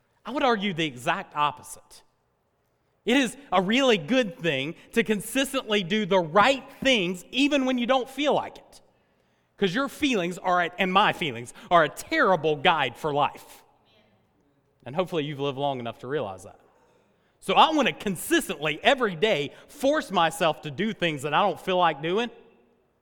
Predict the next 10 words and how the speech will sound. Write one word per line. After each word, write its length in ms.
and 120
allow 320
my 200
emotions 420
to 120
catch 260
up 420
with 140
my 260
actions. 560